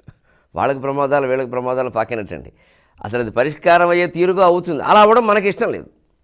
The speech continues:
ఇవి ఈ ఇష్టంతోనే వచ్చింది ఇబ్బంది అంతా. ఈ ఇష్టానిష్టాలు లేకుండా ఉంటే ఎలా వెళ్ళేది అలా వెడుతుంది, మనం బాధపడే, అప్పుడు మనం అమ్మవారితో సమానం.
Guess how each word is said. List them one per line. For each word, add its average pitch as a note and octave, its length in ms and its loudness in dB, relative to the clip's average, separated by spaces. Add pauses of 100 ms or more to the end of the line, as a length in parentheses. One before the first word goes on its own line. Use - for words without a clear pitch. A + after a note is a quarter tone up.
(400)
ఇవి F#3+ 160 -4
ఈ F3 100 0
ఇష్టంతోనే A3 440 0
వచ్చింది F#3+ 340 -2
ఇబ్బంది B2+ 280 -4
అంతా. D2+ 180 -18 (800)
ఈ C3+ 120 -2
ఇష్టానిష్టాలు F#3+ 680 0
లేకుండా F3 380 2
ఉంటే F3+ 480 -2 (200)
ఎలా E3+ 200 6
వెళ్ళేది A#3 340 4
అలా A3 120 6
వెడుతుంది, G3+ 320 0
మనం F3+ 220 0
బాధపడే, F3+ 380 2
అప్పుడు F3 180 2
మనం F3 200 2
అమ్మవారితో F#3 440 0
సమానం. E3 380 -2